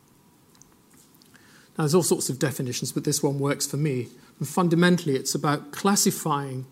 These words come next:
people into subpopulations which, um, are susceptible, who are susceptible to a particular disease or responsive to a specific treatment,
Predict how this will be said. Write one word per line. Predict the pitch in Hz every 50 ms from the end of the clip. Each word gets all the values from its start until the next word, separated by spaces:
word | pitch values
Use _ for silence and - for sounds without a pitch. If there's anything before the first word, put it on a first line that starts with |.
| - _ _ _
people | - 196 185 170 - - 123 117 120 - - - - - _ _ _ _ - _ _ _ _ -
into | 165 156 151 151 151 135 - - 151 143
subpopulations | 131 - - - 220 220 170 - - 156 - - - 117 117 107 107 - - 131 131 131 127 - - - _ _ _ _ _ _ _ - - - _ _ _ _ _ _ _ _ _ _ _ _
which, | - 147 147 - - - - - - -
um, | 165 156 139 135 143 131 - -
are | - 147 139 139 143 139 135 - - - - - - _ _ _ _ _ _ _ _ _ _ _
susceptible, | - - - - - - 196 185 - - - 127 - 127 120
who | - 180 165 156
are | 147 139
susceptible | - - 143 - - 196 - - - 156 139 143 131 127
to | - - 147
a | 131
particular | - 139 127 - 127 - 139 127 120
disease | 117 131 117 127 127 117 123 127 123 - - - - - _ _ _ _ _ -
or | 143 139
responsive | 135 131 - - 147 139 131 120 - - 131 117 120 - -
to | - - - 131 127 123 120 113 190
a | - -
specific | - - - - - 123 - - - -
treatment, | - - 127 - - - - - -